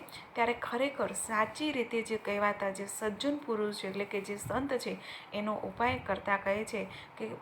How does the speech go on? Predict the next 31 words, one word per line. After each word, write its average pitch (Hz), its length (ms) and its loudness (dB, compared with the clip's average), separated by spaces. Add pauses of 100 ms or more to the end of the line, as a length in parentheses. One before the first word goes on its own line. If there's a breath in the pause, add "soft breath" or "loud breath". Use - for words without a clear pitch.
દરેક 285 340 6
વ્યક્તિથી 220 440 0
કંઈક 196 320 -2
ને 214 120 -2
કંઈક 202 280 -4
પાપ 185 160 6 (120)
તો 311 140 6 (280)
થતું 214 280 4
જ 190 80 -2
હોય 190 200 4
છે, 185 180 -4 (300 loud breath)
પરંતુ 196 420 2
પાપની 233 420 4
સજા 208 300 0
મૃત્યુ 190 480 -2
જ 220 80 -2
હોય 208 300 0
એવું 190 280 -2 (300)
હોય, 185 180 2 (140)
બની 190 220 6
શકે 190 380 -2 (360 loud breath)
નહીં. 185 220 0 (280 loud breath)
એટલે 185 180 4
કહે 196 320 4
છે 226 180 2
કે 196 180 -4
એનો 214 300 2
ઉપાય 190 240 0
એક - 320 -2
જ 226 160 2
હોય 220 140 2